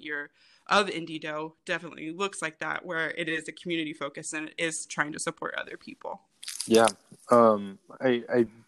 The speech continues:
Speaker 2: listened to another podcast you were on, and I, you said something about you like there to be a face behind the product, and I think that's kind of, again, evident within,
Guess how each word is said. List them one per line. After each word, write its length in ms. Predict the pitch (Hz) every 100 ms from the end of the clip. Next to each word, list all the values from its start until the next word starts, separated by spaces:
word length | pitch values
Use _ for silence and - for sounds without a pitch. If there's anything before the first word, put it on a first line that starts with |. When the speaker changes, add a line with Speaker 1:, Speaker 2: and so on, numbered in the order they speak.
| -
Speaker 2:
listened 320 | 131 127 131 123
to 360 | 117 113 110 - _ - - _
another 240 | 107 101 98
podcast 560 | - 101 98 101 98
you 100 | 98
were 120 | 95 92
on, 180 | 92 92
and 280 | 95 92 -
I, 120 | 107 -
you 120 | 127
said 200 | 110 117
something 220 | 113 107
about 340 | 98 98 98 - _ _ -
you 120 | 104
like 160 | 98 95
there 120 | 98
to 160 | 95 -
be 140 | 98
a 60 | 90
face 300 | - 90 -
behind 560 | 95 95 90 90 92 - _ _ _ _
the 100 | -
product, 540 | 98 104 87 87 85 -
and 260 | 87 87 -
I 60 | 95
think 180 | 90 90
that's 200 | 90 -
kind 200 | 92 87
of, 160 | 87 - _ _ _ - _ _
again, 320 | - 104 101 90
evident 460 | 107 101 101 98
within, 580 | 101 98 98 95 95 92